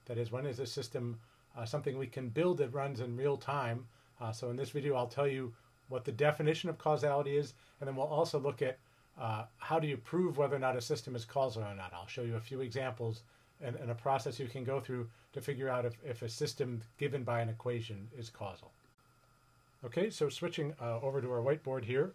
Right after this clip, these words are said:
Again, the system, the topic for today is causality.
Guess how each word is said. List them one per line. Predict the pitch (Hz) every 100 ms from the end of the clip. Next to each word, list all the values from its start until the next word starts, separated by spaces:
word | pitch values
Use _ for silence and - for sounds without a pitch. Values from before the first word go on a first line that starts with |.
| -
Again, | 117 123
the |
system, | 113 147 - 135 139 -
the | 117
topic | 139 143 143 -
for | 123
today | 117 131 123 107 113 - _ _ _ _ _ _ _ _ -
is | 113
causality. | - 127 120 123 113 101 95 117